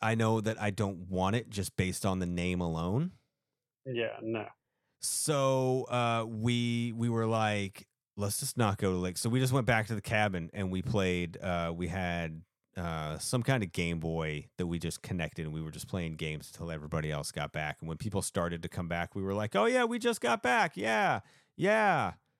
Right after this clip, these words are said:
Speaker 1: That sure was fun." And just pretended that we were there the whole time, even though we absolutely were not, because, yeah,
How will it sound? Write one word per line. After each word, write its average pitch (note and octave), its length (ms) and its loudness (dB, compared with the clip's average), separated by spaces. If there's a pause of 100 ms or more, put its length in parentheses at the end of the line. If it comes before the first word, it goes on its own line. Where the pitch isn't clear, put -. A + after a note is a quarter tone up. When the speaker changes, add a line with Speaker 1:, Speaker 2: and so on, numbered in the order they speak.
(500)
Speaker 1:
That D3+ 260 4
sure F#3+ 240 2
was G3+ 260 2
fun." G#3+ 500 2 (1400)
And G#2 120 0
just F#2+ 140 -2
pretended F2 460 0
that E2 80 -4
we E2+ 100 0
were E2+ 140 0
there E2 200 0
the D#2+ 100 0
whole E2+ 180 -2
time, E2 280 -2
even D#2 180 -4
though D#2 120 -4
we D#2+ 160 -4
absolutely E2+ 580 -2
were E2 160 -2
not, E2 380 -4
because, E2 720 -6 (340)
yeah, F2 360 -2